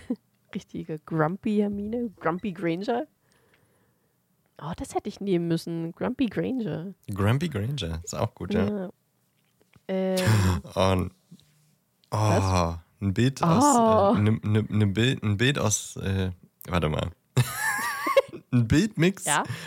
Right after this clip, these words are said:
Speaker 2: besteht aus Grumpy Cat und
Speaker 1: Hm.
Speaker 2: Hermine.
Speaker 1: Hermine als Katze. Ein Mix
Speaker 2: Ja gut, das
Speaker 1: aus
Speaker 2: hatten wir schon mal.
Speaker 1: Hermine die Katze und, und dem Grumpy Cat. Kätzchen.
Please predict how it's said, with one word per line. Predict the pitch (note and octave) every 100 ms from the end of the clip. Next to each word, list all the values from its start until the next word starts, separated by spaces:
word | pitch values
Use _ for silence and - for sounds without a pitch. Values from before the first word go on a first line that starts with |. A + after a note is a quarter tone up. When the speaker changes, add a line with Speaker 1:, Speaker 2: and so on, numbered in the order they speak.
| -
Speaker 2:
besteht | A#2+ - D#3+ C#3
aus | A2 -
Grumpy | - G#2+ B2 C3+
Cat | - C3+ - - -
und | G#2 A2+ G#2+ - _ _ _ _ _ _ _ _ _ _ _ _ _ D#4+
Speaker 1:
Hm. | G4+ A#4
Speaker 2:
Hermine. | G#2 G2+ F2+ E2+ E2+ _ _ _
Speaker 1:
Hermine | E3 A3 A#3+ B3
als | E3 -
Katze. | - C4 - A3 F3+ _ _ _ _ _ _ _ _ _ _ _ _ _ _ _ _ _
Ein | G#3+ G3+
Mix | A#3+
Speaker 2:
Ja | F2+
gut, | A2
das | C#3
Speaker 1:
aus | G#2+
Speaker 2:
hatten | G#2+ G#2+
wir | F#2
schon | - F2+
mal. | F2 - - -
Speaker 1:
Hermine | G#3+ G3+ B3 C4+
die | A3
Katze | - A3 - - A#3+
und, | B3+ A#3+ -
und | A#3 B3
dem | A#3+ G#3 -
Grumpy | G#3+ G#3+ C4
Cat. | - F3 - _ _ _ _ _ _ _
Kätzchen. | G3 - G3+